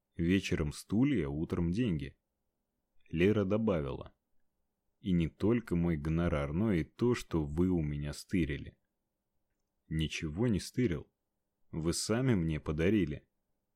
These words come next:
Лера отрезала: "Желаете спорить? На заброшенном кладбище с дочкой маньяка?"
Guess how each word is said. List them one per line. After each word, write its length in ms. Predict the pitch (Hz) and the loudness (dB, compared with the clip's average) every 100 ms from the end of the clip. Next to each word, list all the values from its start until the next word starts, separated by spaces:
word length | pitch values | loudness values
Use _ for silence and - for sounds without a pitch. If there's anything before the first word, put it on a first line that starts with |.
| _ _ | _ _
Лера 400 | 80 80 113 101 | -2 0 2 0
отрезала: 640 | 98 101 80 69 69 67 - - - - _ _ - | 0 0 0 -2 -6 -8 -14 -20 -20 -20 _ _ -8
"Желаете 600 | 76 80 95 107 98 82 | -2 2 4 2 0 -4
спорить? 640 | - - 135 156 95 - _ _ _ _ _ - | -8 -4 -2 -2 -4 -12 _ _ _ _ _ -6
На 120 | 82 | -2
заброшенном 680 | 82 87 107 113 - 95 87 | 0 0 2 0 -2 -2 -2
кладбище 640 | - 95 127 123 90 - | -2 -2 -2 -2 -4 -4
с 80 | 76 | -4
дочкой 400 | 76 101 - - | -2 -2 -4 -4
маньяка?" 560 | 98 98 131 131 - | 0 0 0 -4 -10